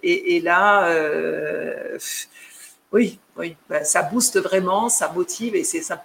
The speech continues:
super intéressant de refaire autre chose. J'ai lancé le business et ensuite, euh, euh, j'ai gardé cette entreprise sept ans et l'année dernière, en plein covid,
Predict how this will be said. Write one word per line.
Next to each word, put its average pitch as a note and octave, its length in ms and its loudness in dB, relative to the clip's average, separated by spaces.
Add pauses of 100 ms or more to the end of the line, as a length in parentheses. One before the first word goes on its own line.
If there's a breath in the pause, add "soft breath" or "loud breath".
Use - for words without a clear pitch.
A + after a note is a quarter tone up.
super G3 300 0
intéressant F3+ 480 0
de E3 220 -4
refaire E3+ 360 -2
autre E3 160 -4
chose. F#3 320 0 (240 loud breath)
J'ai - 140 0
lancé F3+ 320 -2
le F#3 80 -6
business F3+ 540 2
et - 20 -6
ensuite, F3+ 540 -4
euh, D#3 240 -2 (420 loud breath)
euh, D#3 420 0
j'ai D#3 140 -2
gardé E3 320 0
cette E3+ 260 -4
entreprise E3+ 540 -2
sept G#3+ 320 4
ans F#3 200 6
et D#3+ 680 4
l'année A#3+ 220 2
dernière, F#3 480 0
en D#3+ 60 -2
plein F3+ 180 -6
covid, G3+ 400 -4